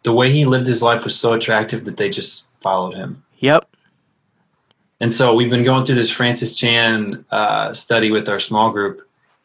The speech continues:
Speaker 1: and he brought up the point where, um, after he first calls the disciples to follow him, Jesus isn't preaching to the crowds.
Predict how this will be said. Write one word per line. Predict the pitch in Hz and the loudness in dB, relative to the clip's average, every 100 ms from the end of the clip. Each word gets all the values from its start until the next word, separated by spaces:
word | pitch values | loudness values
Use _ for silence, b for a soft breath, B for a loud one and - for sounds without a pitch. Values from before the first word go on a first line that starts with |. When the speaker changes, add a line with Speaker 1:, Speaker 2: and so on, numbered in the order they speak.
| _ - | _ -4
Speaker 1:
and | 107 104 113 | -2 0 -2
he | 113 | 0
brought | 117 113 | 2 0
up | 113 | -2
the | |
point | 95 123 117 113 | -6 0 0 0
where, | 110 110 107 98 - _ _ _ _ _ _ _ _ _ _ _ _ - | 2 2 2 -2 -8 _ _ _ _ _ _ _ _ _ _ _ _ -4
um, | 101 101 92 95 - - _ _ - | -2 -2 -4 -6 -8 -12 _ _ -2
after | 120 127 | 0 0
he | 120 | -2
first | 113 123 113 | 0 0 -2
calls | - 117 113 110 | 0 2 2 -2
the | |
disciples | 95 - 107 101 - | -6 -2 -2 -4 -12
to | |
follow | - 110 110 107 | -2 2 2 0
him, | 101 98 - _ _ _ _ _ _ _ | -2 -8 -16 _ _ _ _ _ _ _
Jesus | - 170 196 214 | -2 0 2 0
isn't | 170 151 127 - | 0 0 -2 -4
preaching | - 147 147 156 127 | -2 0 0 0 0
to | - 127 | 0 -2
the | 101 95 | -2 -8
crowds. | - 98 95 113 147 147 - | -6 -2 0 0 -2 -6 -12